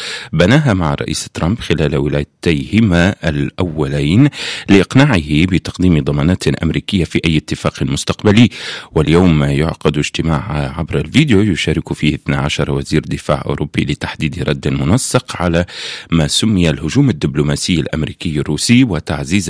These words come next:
أمن القارة، وذلك بمبادرة من فرنسا وأستونيا التي يزورها الوزير الفرنسي سيباستيان لوكورنو،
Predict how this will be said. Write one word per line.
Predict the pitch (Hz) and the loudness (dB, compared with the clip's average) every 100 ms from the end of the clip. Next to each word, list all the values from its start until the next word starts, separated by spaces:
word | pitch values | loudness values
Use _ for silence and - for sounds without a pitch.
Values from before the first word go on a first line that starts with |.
| - | -2
أمن | 76 69 | -2 -4
القارة، | 71 - 101 78 95 - - - - | -4 -2 0 0 -2 -4 -14 -8 0
وذلك | 80 69 82 78 - | 0 0 -2 -4 -4
بمبادرة | 78 71 71 76 80 76 | -2 -2 -2 -2 -2 -2
من | 71 69 | -2 -4
فرنسا | - 73 80 - 71 | -6 -4 -4 -4 -6
وأستونيا | - - - 135 139 131 104 | -6 -4 2 4 6 4 2
التي | 87 - 76 | 0 0 -4
يزورها | 69 78 80 71 | -4 -2 -2 -2
الوزير | 67 73 - | -4 -6 -4
الفرنسي | 80 73 - 76 71 - 82 | -2 -2 -2 -2 -2 -4 -6
سيباستيان | - 71 71 - 76 | -4 -6 -4 -4 -2
لوكورنو، | 71 - 71 69 95 | -4 -4 -4 0 4